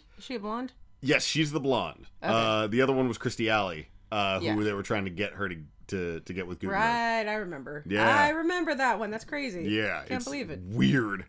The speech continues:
Speaker 1: I don't even remember what I wore yesterday.
Speaker 2: But you can remember that one.
Speaker 1: I
Speaker 2: It's
Speaker 1: can
Speaker 2: like
Speaker 1: remember that.
Speaker 2: remember, it's like remembering math. You just can't do it. And I'm gonna let you do this one because I know you want it.
Speaker 1: I'm so excited. So Chris Sarandon is in this. Love Chris Sarandon.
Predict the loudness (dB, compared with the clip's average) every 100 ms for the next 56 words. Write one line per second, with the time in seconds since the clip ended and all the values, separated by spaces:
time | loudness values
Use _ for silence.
0 | -12 -6 -4 -4 -6 -8 -6 -4 -2 -2
1 | -4 -4 -6 -8 -10 -10 -14 -20 -20 -10
2 | -4 0 2 4 6 6 8 8 8 6
3 | 4 4 4 6 6 6 8 8 6 0
4 | -4 0 0 2 0 2 2 2 2 2
5 | 0 -4 -8 -6 -4 -4 -2 -4 -4 0
6 | 2 2 4 4 4 2 0 2 2 0
7 | -2 0 2 4 4 2 2 2 0 0
8 | 0 0 -2 -4 -4 -6 -10 -18 -10 2
9 | 2 2 0 0 -2 0 2 2 0 -4
10 | -2 -2 0 0 -2 -4 -6 -2 -2 -4
11 | -10 -8 -6 -6 -6